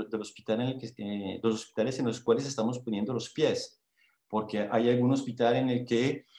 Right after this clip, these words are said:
eh, más bien son los temblores de tierra entre los obstetras y los anestesistas. En cambio, en otros hospitales es más bien, eh, el desierto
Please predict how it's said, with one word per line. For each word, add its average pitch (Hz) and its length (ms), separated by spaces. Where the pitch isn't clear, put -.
eh, 113 140
más 120 200
bien 127 180
son 131 200
los 135 200
temblores 131 440
de 131 100
tierra 131 760
entre 120 240
los 120 200
obstetras 123 680
y 135 40
los 120 160
anestesistas. 120 920
En - 120
cambio, 113 320
en 123 60
otros 131 240
hospitales 123 680
es 117 100
más 120 180
bien, 123 400
eh, 113 440
el 120 140
desierto 135 960